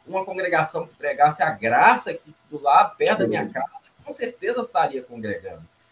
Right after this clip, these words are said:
Speaker 1: Mas não tem. Por isso que eu não congrego. Como fazer com relação a isso, pastor Zé Carlos?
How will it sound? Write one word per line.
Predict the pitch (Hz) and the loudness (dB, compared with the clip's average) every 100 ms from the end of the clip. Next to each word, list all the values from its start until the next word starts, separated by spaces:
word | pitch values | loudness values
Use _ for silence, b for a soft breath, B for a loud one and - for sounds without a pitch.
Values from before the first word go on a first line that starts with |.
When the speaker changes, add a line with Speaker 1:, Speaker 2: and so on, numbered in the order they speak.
| _ | _
Speaker 1:
Mas | 156 185 | -2 -2
não | 262 302 | -2 0
tem. | 226 202 226 170 - _ _ _ 175 | 2 2 0 -4 -10 _ _ _ -16
Por | 226 226 | -6 -4
isso | 240 311 - | -4 -4 -6
que | - | -6
eu | 170 | -4
não | 156 | -4
congrego. | 156 135 117 110 98 - _ _ - | -2 -4 -2 -2 -4 -8 _ _ -8
Como | 196 208 | -6 -4
fazer | 208 160 165 | -2 -2 -4
com | 165 156 | -8 -4
relação | 156 151 - 147 | -2 -4 -4 -6
a | 127 | -6
isso, | 107 - | -8 -10
pastor | - 104 104 98 | -12 -12 -10 -10
Zé | 98 | -8
Carlos? | 113 107 | -6 -6